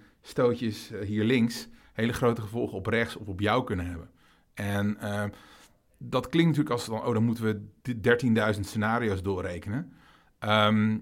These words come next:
wat wij vaak zien is dat je, eh, uiteindelijk kom je tot, nou, ik zeg maar even max tien, hè, hoofdtrends, hoofdbewegingen. Daar ga je mee verder.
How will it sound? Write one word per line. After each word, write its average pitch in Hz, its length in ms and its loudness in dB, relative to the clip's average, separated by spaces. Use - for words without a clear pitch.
wat 107 160 -4
wij 107 200 4
vaak 120 220 2
zien 117 260 0
is 104 140 -2
dat 104 320 0
je, 101 520 0
eh, 101 340 -4
uiteindelijk 117 500 -2
kom 110 200 4
je 104 200 4
tot, 104 300 -2
nou, - 140 -10
ik - 80 -16
zeg 101 120 -8
maar 98 120 -2
even 98 200 -2
max 104 460 2
tien, 117 440 0
hè, 113 240 0
hoofdtrends, 110 800 0
hoofdbewegingen. 104 840 0
Daar 104 240 4
ga 113 160 2
je 107 140 2
mee 98 160 -2
verder. 92 420 -4